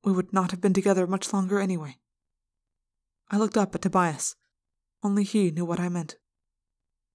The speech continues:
Slowly, feeling as if my clumsy human legs were made of a heavy earth metal called lead,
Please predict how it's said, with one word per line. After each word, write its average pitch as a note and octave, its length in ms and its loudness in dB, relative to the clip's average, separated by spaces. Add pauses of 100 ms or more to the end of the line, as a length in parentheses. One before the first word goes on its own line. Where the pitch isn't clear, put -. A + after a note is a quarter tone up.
(280)
Slowly, F3 560 0 (420)
feeling G3 360 4
as F#3+ 140 0
if F#3 140 -4
my F#3 80 0
clumsy G3+ 420 2
human G3 380 2
legs F#3+ 340 2 (280)
were G3 100 2
made F#3 300 4
of F3+ 100 -4
a F#3 60 2
heavy G3+ 380 2
earth F#3+ 240 0
metal G3 280 0
called G3 380 0 (160)
lead, G3 380 2